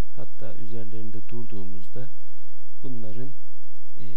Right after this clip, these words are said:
değerlerini bize gösterecektir. Bakın V B red yazdığınızda bunun değerinin iki yüz elli beş olduğunu gösterir. E,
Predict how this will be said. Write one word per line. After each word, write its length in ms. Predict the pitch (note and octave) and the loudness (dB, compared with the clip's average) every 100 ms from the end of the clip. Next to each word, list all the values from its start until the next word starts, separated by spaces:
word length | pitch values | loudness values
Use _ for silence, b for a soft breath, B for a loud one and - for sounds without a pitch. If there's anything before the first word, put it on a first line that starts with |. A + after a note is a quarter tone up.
| - G2+ | 0 0
değerlerini 540 | G2 G#2 G#2+ A#2+ C#3 | 0 0 0 0 0
bize 180 | B2+ A2+ | 0 0
gösterecektir. 840 | F#2 F#2+ - F#2 F#2 F#2+ - - | 0 0 0 0 0 0 0 0
Bakın 320 | A#2 A2 A2+ A2 | 0 0 0 0
V 180 | A2+ A2 | 0 0
B 160 | A2+ | 0
red 160 | A#2+ B2 - - - | 0 0 0 0 0
yazdığınızda 800 | A2+ A2+ - A2+ G#2+ G#2+ - A#2+ A2+ | 0 0 0 0 0 0 0 0 0
bunun 240 | A2 A2 | 0 0
değerinin 320 | A2 A#2+ B2 - | 0 0 0 0
iki 180 | - B2 | 0 0
yüz 160 | A2+ | 0
elli 200 | A#2 A2+ | 0 0
beş 180 | A#2 - | 0 0
olduğunu 380 | A2 G2+ - - | 0 0 0 0
gösterir. 640 | - - - G#2+ A#2 C3 - B B B B B B - | 0 0 0 0 0 0 0 B B B B B B 0
E, 60 | - | 0